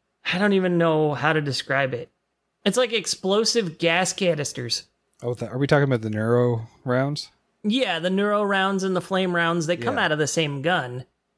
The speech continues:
Speaker 1: And it, I do believe it was a weapon that you end up constructing on your own.
Speaker 2: I can't remember.
Speaker 1: Or maybe that was just a flamethrower.
Speaker 2: I think that was the flamethrower.
Speaker 1: Hmm.
Speaker 2: Now, now we both need to go play it, is basically what you're
Speaker 1: <laughs> Yeah,
Speaker 2: what you're
Speaker 1: right?
Speaker 2: to.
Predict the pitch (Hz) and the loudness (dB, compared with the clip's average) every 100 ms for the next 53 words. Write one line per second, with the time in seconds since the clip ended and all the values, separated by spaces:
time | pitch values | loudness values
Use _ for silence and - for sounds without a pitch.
0 | _ 170 175 175 165 170 143 233 262 185 | _ 0 0 0 0 0 0 -2 0 2
1 | 170 196 170 143 147 147 143 147 143 139 | 2 2 2 0 -2 -2 -2 -2 -2 0
2 | 139 160 180 156 143 139 143 143 135 - | 0 0 2 0 0 -2 0 0 -2 -2
3 | 143 - - 151 - 160 147 135 131 135 | -4 -2 -2 -2 -2 -2 -2 -2 -2 -2
4 | 214 262 208 _ _ _ _ _ - 143 | -4 -6 -10 _ _ _ _ _ -16 -6
5 | 147 107 113 165 196 196 170 147 151 139 | -6 -2 0 2 4 2 2 0 -2 -2
6 | 156 147 135 131 123 120 - _ _ _ | 0 0 0 -4 -4 -6 -14 _ _ _
7 | - 127 117 98 90 104 95 160 120 90 | -4 0 0 -2 -4 -6 0 0 0 -10
8 | - _ _ _ _ 139 156 143 160 190 | -14 _ _ _ _ -2 -2 0 0 0
9 | 147 120 135 - 107 95 95 92 101 95 | 0 0 0 0 -2 -2 -6 -4 -2 -4
10 | 90 95 101 101 - 98 92 92 - - | -6 -8 -6 -6 -8 -8 -8 -8 -6 -6
11 | - 214 - - 185 143 170 180 208 - | 2 4 4 0 -4 -2 -2 -2 -4 -12
12 | 104 | -20